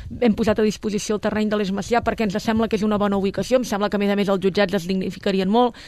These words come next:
és el que també vol el Col·legi d'Advocats, és el que també volen els jutges, que moltes vegades hi hem anat a parlar. Eh, per tant, a mi em sembla que estava ben situat aquí, no? Però al final és això, escolta'm, que ens diguin què faran d'una vegada per totes, perquè si no això se'ns va,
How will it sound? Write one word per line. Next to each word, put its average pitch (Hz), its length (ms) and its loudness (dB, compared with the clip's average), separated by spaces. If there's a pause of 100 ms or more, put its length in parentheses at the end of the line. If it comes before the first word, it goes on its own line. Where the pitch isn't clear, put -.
(140)
és 247 120 2
el 269 100 4
que 233 100 0
també 202 220 0
vol 202 180 2
el 196 80 0
Col·legi 196 320 0
d'Advocats, 190 460 0
és 208 80 -6
el 202 80 -6
que 202 80 -6
també 190 200 -4
volen 190 220 0 (400)
els 196 160 0
jutges, 220 340 0
que - 80 -4
moltes 190 220 0
vegades 190 160 2
hi 196 60 -2
hem 190 80 -4
anat 185 100 -2
a 180 80 -6
parlar. 240 320 2 (320)
Eh, - 320 -6
per 202 140 0
tant, 233 220 -2 (380)
a 202 60 -4
mi 214 80 2
em 202 60 -2
sembla 226 340 0
que 254 80 2
estava 233 240 0
ben 196 80 -2
situat 190 480 -8
aquí, 220 240 -2
no? 240 140 -4 (320)
Però 247 160 4
al - 20 -2
final 247 240 2
és 208 60 0
això, 208 100 0
escolta'm, 247 320 -2
que - 80 -2
ens 170 80 -2
diguin 262 180 2
què 247 120 4
faran 208 340 0
d'una 190 160 -4
vegada 196 240 0
per 196 100 -2
totes, 226 300 -2
perquè 185 180 -4
si 220 140 0
no 220 80 2
això 220 160 -2
se'ns 247 160 0
va, 226 220 0